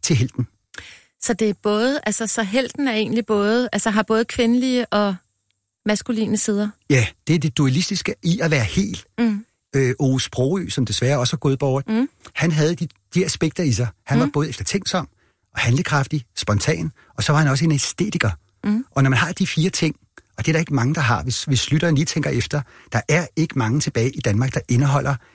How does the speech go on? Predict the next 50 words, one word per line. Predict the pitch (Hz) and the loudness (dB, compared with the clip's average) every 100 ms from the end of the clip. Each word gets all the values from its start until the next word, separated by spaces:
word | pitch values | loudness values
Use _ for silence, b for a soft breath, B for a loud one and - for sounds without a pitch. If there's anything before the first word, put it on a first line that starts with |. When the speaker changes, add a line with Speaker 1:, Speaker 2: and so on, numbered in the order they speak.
| b | b
Speaker 2:
Sig | - 180 | 0 2
Speaker 1:
hele | 196 | 4
Speaker 2:
lige | 269 | 2
det | 254 | 2
Speaker 1:
baduljen. | 254 233 226 | 2 2 0
Speaker 2:
igen. | 131 - | -2 -6
Prøv | 269 | -8
at | 247 | -8
sige, | 247 | -8
hvad | 240 | -6
det | 233 | -4
var. | 208 214 - | -2 -4 -2
Speaker 1:
At | 139 | 0
være | 147 | 0
eftertænksomhed, | 160 139 - 190 165 170 - | -2 -2 -2 -2 0 0 2
altså | 123 220 | 2 4
Speaker 2:
Mm. | |
Speaker 1:
være | 220 139 | 2 0
eftertænksom, | - 131 - - - 165 - _ _ | -2 -2 -2 -2 -2 -2 -6 _ _
Speaker 2:
Mm. | 180 175 | -4 -2
Speaker 1:
spontan, | 226 139 120 180 165 131 | 0 0 2 0 -2 -8
som | - 131 | -4 0
Speaker 2:
Mm. | 107 | 0
Speaker 1:
er | 95 80 | 0 -2
en | 110 | -2
modsatrettet | 101 135 170 143 123 113 | 0 0 0 -2 -2 -2
ting. | 156 143 - | -2 -4 -4
Speaker 2:
Mm. | 196 185 240 - - | -4 -2 -4 -6 0
Speaker 1:
Være | 123 | 0
æstetiker, | 107 120 - 220 190 170 - _ _ _ - | 2 0 0 0 0 -2 -4 _ _ _ 0
og | |
så | 113 131 - | 0 0 -4
handlekraftig. | - 104 110 - 98 - 98 - | -2 0 2 2 -2 -2 -4 0
Speaker 2:
Mm. | 208 226 _ _ _ _ - | 0 0 _ _ _ _ -4
Speaker 1:
Det | 180 | 0
gør, | 165 | 2
Erik | 160 156 131 | 2 0 0
Balling | 117 123 160 | -2 0 0
tænker, | - 143 147 135 b 147 | 0 2 0 -2 b -2
"Jeg | 156 | -2
skal | - | -2
bruge | 139 165 156 | -2 0 0
Ove | 127 | -2
Sprogøe | - 135 180 170 b b b b | -2 -2 -2 -6 b b b b
som | - 135 | -2 0
doktor | 123 123 - 180 - | 2 0 0 -2 0
i, | 156 139 131 | 0 2 2
øh, | 110 | 0
Matador, | 113 113 208 - - 208 | 0 0 0 -2 -8 -4
Speaker 2:
Mm-hmm. | 208 | -4